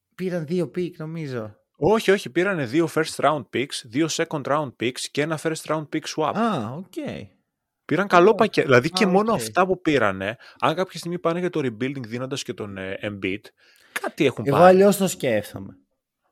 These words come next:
Speaker 1: Δεν νομίζω ότι θα δώσουν. Νομίζω ότι θα πάνε στο Σικάγο.
Speaker 2: Μμμ.
Speaker 1: Θα δουν αυτό το παίχτη που λέγεται DeMar DeRozan. Θα του πούνε,
Speaker 2: Ναι.
Speaker 1: «Έλα εδώ».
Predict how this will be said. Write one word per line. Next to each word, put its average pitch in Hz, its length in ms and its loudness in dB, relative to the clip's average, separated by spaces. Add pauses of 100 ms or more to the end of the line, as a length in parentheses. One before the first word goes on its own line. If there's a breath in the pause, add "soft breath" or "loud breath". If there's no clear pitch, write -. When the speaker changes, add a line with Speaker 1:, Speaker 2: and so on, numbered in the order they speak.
(120)
Speaker 1:
Δεν 143 180 -2
νομίζω 175 280 2
ότι 147 100 -8
θα 117 140 -4
δώσουν. 107 400 -8
Νομίζω 139 300 -8
ότι 151 100 -14
θα 170 140 -4
πάνε 147 320 -6
στο 131 140 -12
Σικάγο. 104 760 -8 (840)
Speaker 2:
Μμμ. 101 280 -14 (120)
Speaker 1:
Θα 123 180 -6
δουν 147 140 -4
αυτό 156 240 -6
το 135 60 -8
παίχτη 139 280 -2
που 135 60 -14
λέγεται 135 340 -8
DeMar 123 400 -6
DeRozan. 104 600 -6 (1120)
Θα 135 100 -10
του 120 100 -12
πούνε, 147 140 -8
Speaker 2:
Ναι. 151 40 -6
Speaker 1:
«Έλα 147 160 -4
εδώ». - 220 -10